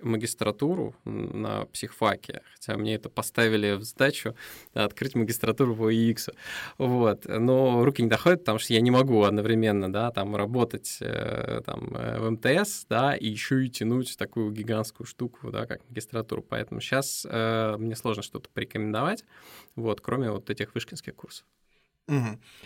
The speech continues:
Speaker 2: А если говорить про самообразование, что человек для себя может сделать сам? Потому что вуз — это вуз, вуз — это задачи, вуз — это наставники, ну, в какой-то мере. Но, тем не менее, у, за, за человека учиться никто не будет. Соответственно, в принципе,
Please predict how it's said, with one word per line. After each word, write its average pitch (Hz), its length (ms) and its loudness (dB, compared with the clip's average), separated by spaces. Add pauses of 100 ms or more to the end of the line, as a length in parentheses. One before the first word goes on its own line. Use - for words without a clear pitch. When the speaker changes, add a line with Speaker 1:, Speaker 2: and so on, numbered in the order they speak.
(140)
Speaker 2:
А 113 280 4
если 135 300 4
говорить 127 280 2
про 131 200 0
самообразование, 107 1000 2
что 120 180 -2
человек 110 300 2
для 104 100 -8
себя 107 240 2
может 101 260 0
сделать 98 320 -2
сам? 104 260 0
Потому 104 320 -4
что 104 200 0
вуз — 131 380 0
это 107 240 0
вуз, 147 380 0
вуз — 110 280 -2
это 101 160 -6
задачи, 104 460 0
вуз — 101 360 -4
это 101 140 -10
наставники, 156 760 -4
ну, 117 140 -8
в - 80 -20
какой-то 104 380 -4
мере. 110 280 0 (420)
Но, 131 160 2
тем 117 180 0
не 104 80 -2
менее, 135 300 0 (200)
у, - 220 -8
за, 120 180 0
за 117 100 0
человека 120 340 2
учиться 110 300 -4
никто 104 220 -2
не 104 100 0
будет. 170 360 -2
Соответственно, 107 460 -4
в - 40 -20
принципе, 127 480 0